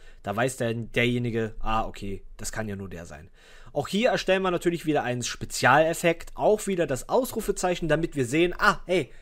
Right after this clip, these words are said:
krass, mit denen können wir wieder reden. Da haben wir doch was fertig.“ Auch wieder hier ist es der Hauptmann,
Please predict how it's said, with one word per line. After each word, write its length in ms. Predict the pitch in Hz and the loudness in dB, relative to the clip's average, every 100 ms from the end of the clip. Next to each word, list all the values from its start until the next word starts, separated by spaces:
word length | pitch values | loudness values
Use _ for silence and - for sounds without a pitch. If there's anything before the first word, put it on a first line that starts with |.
| - - | -20 -16
krass, 380 | - 180 - - | -4 -2 -2 -8
mit 180 | 135 135 | -4 -2
denen 120 | 160 | -2
können 160 | 170 156 | 0 0
wir 80 | |
wieder 220 | 147 143 135 | 2 2 2
reden. 300 | 151 110 - - | -2 -4 -14 -12
Da 120 | 113 | 0
haben 140 | 123 143 | 0 2
wir 80 | |
doch 100 | 131 | 2
was 160 | 131 127 | 2 2
fertig.“ 300 | 139 120 - | 0 -2 -4
Auch 180 | 139 - | -4 0
wieder 140 | 131 | 0
hier 200 | 120 180 | 2 2
ist 120 | 170 | 2
es 100 | 127 | -2
der 100 | - | -2
Hauptmann, 440 | 120 208 190 180 | 2 2 4 2